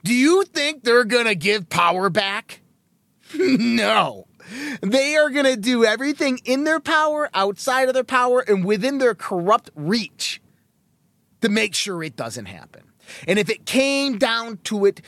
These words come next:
they will fucking kill every single one of us. Welcome to Monday. The, I'm Josh, the bearer of doom and gloom. But this is the truth, and you have to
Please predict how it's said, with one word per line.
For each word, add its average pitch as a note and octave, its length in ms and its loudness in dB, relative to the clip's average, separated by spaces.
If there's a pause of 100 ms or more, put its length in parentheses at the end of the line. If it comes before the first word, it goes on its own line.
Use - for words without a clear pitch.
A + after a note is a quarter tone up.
(260)
they A3+ 260 -2
will G3 160 -4
fucking A3+ 600 -8
kill C#3+ 440 -2 (140)
every F3 300 -2
single C#3+ 340 -6
one G#2+ 180 -12
of C2+ 100 -20
us. - 360 -14 (3500)
Welcome D4 320 0
to F4+ 80 2
Monday. D4 380 2
The, F3+ 380 2
I'm G3+ 200 0
Josh, G3+ 320 -2
the F3+ 100 -8
bearer G3 280 2
of D#3 100 -6
doom G3+ 180 -2
and F#3 140 -4
gloom. G3 360 -4 (280)
But A#3+ 140 2
this F#4+ 180 -4
is G4 100 -10
the F#4+ 140 -8
truth, F#4 580 -2
and G3+ 140 -6
you A#3 100 -2
have F4 300 -2
to C#4 80 -6